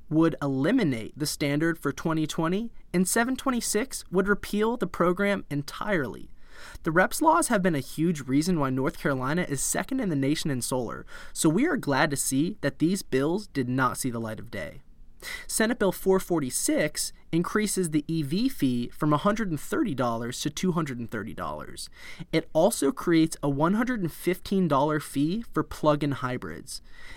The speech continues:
And this is all despite a report from the N C Clean Tech Center demonstrating that E V drivers are already paying more than their fair share of the gas tax.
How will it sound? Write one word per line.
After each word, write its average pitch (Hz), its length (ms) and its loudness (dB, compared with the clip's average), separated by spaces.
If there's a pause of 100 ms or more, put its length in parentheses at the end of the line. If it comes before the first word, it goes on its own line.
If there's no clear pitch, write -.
And 196 160 6
this 269 180 2
is 285 100 2
all 165 280 4
despite 160 460 4
a 160 60 2
report 151 580 0
from 165 160 2
the 143 180 0
N 160 100 2
C 180 200 -2
Clean 147 280 -2
Tech - 280 -2
Center 190 420 2
demonstrating 208 880 0
that - 220 0
E 156 140 -2
V 220 180 -2
drivers 151 560 0 (320)
are 160 180 4
already 196 480 2
paying 147 320 0
more 147 380 0
than 135 160 -2
their 131 180 0
fair 135 300 -2
share 123 320 -2
of 113 100 -6
the 113 80 -8
gas 107 320 -6
tax. - 520 -10